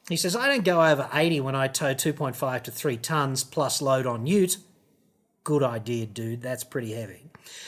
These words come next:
Uh, "Not above G V M, G C M or rear axle load." Two thumbs up for compliance, dude. Well done. Harkin. Okay. Um, "As I want to be able to stop, yeah, and not get fined and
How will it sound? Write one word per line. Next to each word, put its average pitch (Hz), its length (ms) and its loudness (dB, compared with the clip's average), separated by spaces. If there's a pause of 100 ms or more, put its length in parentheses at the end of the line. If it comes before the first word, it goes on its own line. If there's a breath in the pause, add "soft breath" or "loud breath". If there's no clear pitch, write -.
(240 loud breath)
Uh, 120 200 -12
"Not 170 240 4
above 147 420 2
G 175 220 4
V 156 240 2
M, 139 120 -2
G 143 180 0
C 135 240 2
M 131 180 -2
or 123 260 -4
rear 131 280 0
axle 123 360 -2
load." 185 340 2 (520)
Two 165 160 6
thumbs 123 340 -2
up 160 240 -2
for - 120 -4
compliance, 139 680 -4
dude. 180 380 0 (100)
Well 123 180 -8
done. 165 340 -4
Harkin. 139 540 -2 (800 loud breath)
Okay. 190 300 -4 (420)
Um, 156 300 -4 (760)
"As 151 140 2
I 147 80 2
want 143 180 0
to 139 60 -2
be 139 120 4
able 131 200 4
to 123 60 -2
stop, - 460 2 (140)
yeah, 175 380 6
and 139 320 0
not 143 260 -2
get 139 160 -2
fined 147 480 0
and 117 120 -6